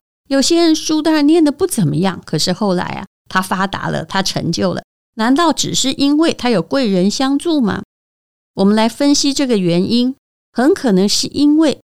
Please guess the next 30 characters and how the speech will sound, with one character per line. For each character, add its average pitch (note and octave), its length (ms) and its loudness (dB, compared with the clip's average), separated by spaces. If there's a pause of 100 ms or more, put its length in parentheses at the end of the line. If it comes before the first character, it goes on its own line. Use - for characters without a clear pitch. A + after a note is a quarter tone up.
部 E4 220 0
分 C#4 260 0
的 G#3+ 120 0
人 E3 340 0
还 F3+ 220 -2
留 F3 240 0
在 A3 300 -4
学 E3 440 -2
生 A3+ 300 -2
思 C#4+ 300 -6
维 F#3 200 0
里 F3 140 -6
面， G3+ 260 -2 (420)
没 F#3 220 2
有 A3 220 0
转 F3+ 480 -4
变 G#3 260 0
出 F#3 380 -4
职 F3+ 400 -4
场 - 260 -4 (140)
思 - 320 -6
维。 E3 240 -6 (680)
什 F#3 200 0
么 F#3 140 2
叫 G#3+ 260 0
做 G3 220 -2
学 D#3+ 280 -4
生 F#3 220 -2
思 F#3+ 220 -4
维？ E3+ 360 0